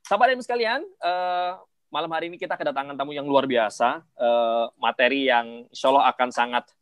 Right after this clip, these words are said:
eh, bermanfaat,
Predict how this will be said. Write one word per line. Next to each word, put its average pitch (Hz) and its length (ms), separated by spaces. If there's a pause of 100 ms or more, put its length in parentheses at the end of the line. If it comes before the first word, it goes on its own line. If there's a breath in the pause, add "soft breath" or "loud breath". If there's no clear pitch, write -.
(340)
eh, 127 800 (880)
bermanfaat, 151 720